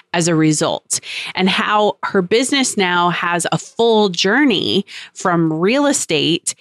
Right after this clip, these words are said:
into interior design. You'll also hear stories about how people reached out to her about paint colors, pool design, even emailed her and called her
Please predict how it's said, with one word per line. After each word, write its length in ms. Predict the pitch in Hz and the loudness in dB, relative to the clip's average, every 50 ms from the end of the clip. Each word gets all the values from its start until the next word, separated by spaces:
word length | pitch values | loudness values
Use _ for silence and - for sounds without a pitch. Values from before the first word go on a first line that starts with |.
| _ _ _ - | _ _ _ -2
into 640 | 190 196 202 202 190 - - 208 190 185 185 185 - | 0 2 2 2 2 0 0 2 2 4 4 2 2
interior 800 | - 190 180 175 - - - 190 175 175 175 170 170 170 170 170 | 2 0 0 0 0 -2 0 2 2 2 4 4 2 4 2 2
design. 760 | 165 160 156 151 151 151 156 143 135 - - - - - - _ - - - - - - - _ | 0 0 0 0 0 0 0 0 0 -2 -4 -8 -10 -14 -16 _ -18 -18 -16 -16 -16 -16 -16 _
You'll 140 | - 226 - | -2 0 0
also 300 | - - 233 233 - 285 | 2 0 0 0 0 2
hear 180 | 262 254 262 254 | 2 2 2 2
stories 480 | - - 226 208 202 196 196 190 185 | 2 2 0 2 2 2 2 2 0
about 260 | 175 185 180 170 - | 0 -2 -2 -2 -2
how 140 | 175 202 180 | -2 -2 -2
people 340 | - - 208 202 226 226 220 | -2 -2 -2 0 2 2 2
reached 320 | 202 196 185 180 - - - | 4 2 0 0 -2 -2 -2
out 200 | 165 170 165 - | -2 -2 -2 -4
to 60 | 175 | -4
her 220 | 160 - 175 165 160 | -2 0 0 0 0
about 300 | 151 147 127 - _ - | 0 0 -4 -4 _ -4
paint 260 | - 190 208 185 - | -2 0 0 -2 -4
colors, 580 | - - 208 208 202 196 202 202 196 196 190 - - _ - | -6 -4 -2 0 2 2 2 2 2 2 2 0 -4 _ -8
pool 300 | - - 233 226 226 220 | -2 0 2 4 4 4
design, 640 | 202 220 214 202 220 214 208 208 208 208 208 214 208 - - - - - _ - | 2 0 0 0 0 2 2 2 2 2 0 -2 -4 -6 -10 -18 -18 -18 _ -4
even 400 | 247 262 262 233 254 269 247 240 - - | -2 0 0 0 2 2 0 0 0 -2
emailed 460 | - 240 262 262 254 247 247 247 247 | -2 0 2 2 2 2 2 0 0
her 160 | - 269 247 | 0 0 0
and 240 | - - 254 262 247 | 0 0 0 -2 -2
called 560 | - - - - - - - 294 302 285 - | -2 -6 -4 -2 0 0 2 2 0 0 -2
her 460 | 262 - 247 175 151 143 139 143 156 | -4 -2 0 0 2 0 0 -2 -4